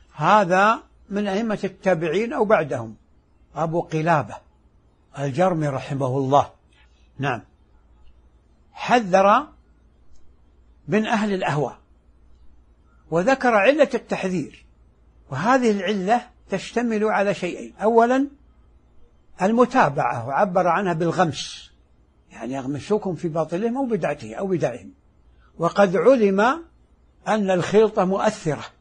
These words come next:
الخلطة مؤثرة. قال الشاعر: "واختر قرينك واصطفيه مخ-، مفاخراً،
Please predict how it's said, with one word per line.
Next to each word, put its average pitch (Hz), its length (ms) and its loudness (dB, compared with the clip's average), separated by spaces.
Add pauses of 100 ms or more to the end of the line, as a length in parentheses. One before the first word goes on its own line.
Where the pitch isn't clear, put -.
(600)
الخلطة 165 580 -4 (500)
مؤثرة. 131 560 -8 (640)
قال 190 180 0
الشاعر: 175 640 0 (120)
"واختر 180 420 -6
قرينك 165 640 -2
واصطفيه 151 800 -6
مخ-، 147 260 -8 (520)
مفاخراً، 170 680 0